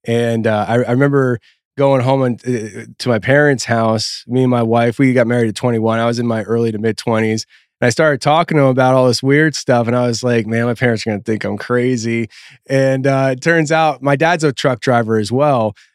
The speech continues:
And he's like, "Oh, I listen to Coast to Coast every night." And he starts talking about all these different things. And he's like, Hey, you know, like, in the, fr-, in, I'm not even lying to you, man. Like, I, I had L A Marzulli on my show for episode eighteen.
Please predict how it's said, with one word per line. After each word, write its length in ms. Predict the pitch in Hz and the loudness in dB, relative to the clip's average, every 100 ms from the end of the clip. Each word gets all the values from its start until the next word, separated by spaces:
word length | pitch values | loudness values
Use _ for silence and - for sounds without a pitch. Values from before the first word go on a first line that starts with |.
| _ | _
And 320 | 139 135 131 | 0 2 2
he's 240 | 131 143 135 | 2 0 2
like, 220 | 139 135 165 | 0 -2 0
"Oh, 160 | 190 | 2
I 80 | 190 | 2
listen 260 | 226 - 160 | 0 0 -2
to 80 | |
Coast 300 | 139 180 165 | 0 0 0
to 60 | 147 | -2
Coast 320 | - 185 160 | 0 0 2
every 260 | 165 147 143 | 0 2 2
night." 320 | 160 180 147 | 2 2 0
And 360 | 151 175 165 160 | 0 0 0 2
he 140 | 202 | 2
starts 300 | 220 190 160 | 2 0 2
talking 300 | 175 190 196 | 0 2 2
about 180 | 180 175 | 2 2
all 100 | 180 | 2
these 140 | 170 | 2
different 260 | 190 175 165 | 2 2 2
things. 400 | 185 190 196 - - - - | 2 4 2 -2 -14 -16 -2
And 80 | 196 | 0
he's 160 | 190 | 2
like, 160 | 185 170 | 0 0
Hey, 240 | 202 196 | 0 2
you 60 | 220 | 0
know, 260 | 277 - - - - - | 0 -2 -4 -10 -8 -2
like, 180 | 202 - - - - 175 214 | -2 -2 -8 -8 -10 -6 0
in 80 | 208 | 0
the, 120 | 214 | 2
fr-, 140 | 262 254 - 240 | 2 0 -2 -4
in, 120 | 226 226 | -2 0
I'm 140 | 208 | -2
not 260 | - 240 262 | 0 0 0
even 200 | 233 196 | 0 0
lying 280 | 185 196 190 | 2 0 0
to 60 | |
you, 100 | 151 | 0
man. 300 | 127 127 139 | 0 0 0
Like, 260 | 147 156 - - | 0 -2 -4 -6
I, 140 | 156 160 | -4 -2
I 180 | 156 180 | 0 0
had 320 | 190 180 160 | 2 0 0
L 200 | 156 175 | -2 0
A 80 | 185 | 0
Marzulli 580 | 175 156 135 151 156 147 | 0 0 0 0 2 0
on 80 | 139 | 0
my 120 | 131 | -2
show 200 | - 135 | 0 -2
for 140 | 131 | 0
episode 420 | 127 143 135 131 | 0 0 0 0
eighteen. 680 | 127 147 139 160 139 120 120 | 0 -2 -2 0 2 0 -2